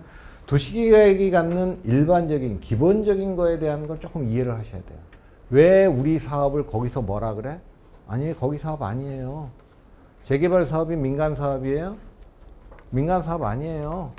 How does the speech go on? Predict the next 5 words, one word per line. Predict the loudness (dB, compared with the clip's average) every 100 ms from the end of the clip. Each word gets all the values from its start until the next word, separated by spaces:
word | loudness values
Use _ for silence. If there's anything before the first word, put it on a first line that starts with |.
| -20 -20 -20 -20 -20 -20 -20 -20
재개발 | -2 2 4 2 0
사업 | -2
민간 | -4 -4 -4 -6
사업 | -8 -8
아니에요. | -8 -10 -12 -14